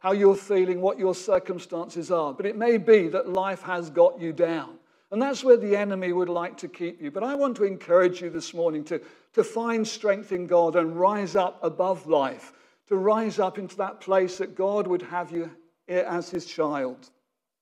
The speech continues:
So that the psalmist, he, he went to God when he was discouraged. He went to God when he, he didn't understand things.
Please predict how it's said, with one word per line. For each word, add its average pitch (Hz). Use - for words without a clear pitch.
So 269
that 247
the 226
psalmist, 220
he, 208
he 233
went 233
to 226
God 214
when 190
he 190
was 190
discouraged. 190
He 202
went 226
to 214
God 214
when 190
he, 185
he 226
didn't 240
understand 226
things. 123